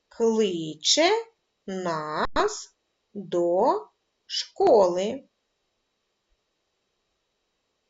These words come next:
А ще можна було утворити речення: «Нас кличе до школи дзвоник».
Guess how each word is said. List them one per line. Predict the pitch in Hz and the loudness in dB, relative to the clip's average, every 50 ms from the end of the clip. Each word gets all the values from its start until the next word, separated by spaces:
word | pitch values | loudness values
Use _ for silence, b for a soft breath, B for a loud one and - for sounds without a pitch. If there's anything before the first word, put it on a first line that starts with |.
| _ _ _ _ _ _ _ _ _ | _ _ _ _ _ _ _ _ _
А | - 208 196 | 0 2 2
ще | - - - - 185 175 170 | 2 2 2 0 -2 -2 -2
можна | 175 185 202 220 226 330 370 | -2 -2 -4 -2 -2 -4 0
було | 359 415 403 427 440 440 440 | 2 4 6 6 6 6 4
утворити | 427 392 381 381 381 403 403 392 392 370 | 2 0 -2 0 2 2 2 4 2 2
речення: | 370 370 370 381 370 - 392 381 370 381 392 403 427 427 427 _ _ _ _ _ _ _ | 2 2 2 2 0 0 0 0 0 0 0 0 -2 -4 -6 _ _ _ _ _ _ _
«Нас | 233 240 254 262 262 254 247 220 190 165 156 156 - - - - _ _ _ _ _ _ _ _ _ | -10 -6 -2 0 2 2 4 4 2 2 0 -2 -6 -10 -12 -16 _ _ _ _ _ _ _ _ _
кличе | - - 233 240 247 254 254 285 285 269 226 175 170 - - - - 180 - - - _ _ _ _ _ _ _ _ | -6 0 2 2 2 2 2 0 0 0 -2 -4 -4 0 0 0 0 0 -4 -8 -14 _ _ _ _ _ _ _ _
до | - 190 190 190 190 233 226 208 180 160 139 - - - _ _ _ _ _ _ _ _ _ | -18 -18 -14 2 6 6 6 6 6 2 0 -4 -10 -18 _ _ _ _ _ _ _ _ _
школи | - - - - - _ - 214 196 190 185 185 190 220 269 320 359 403 415 415 - _ _ _ _ _ _ _ _ _ _ | -6 -6 -6 -6 -8 _ 0 0 2 2 4 4 4 4 2 0 0 0 -2 -4 -8 _ _ _ _ _ _ _ _ _ _
дзвоник». | 381 370 359 330 311 294 220 185 165 165 - - | -6 -4 -2 0 2 2 2 2 0 -4 -10 -16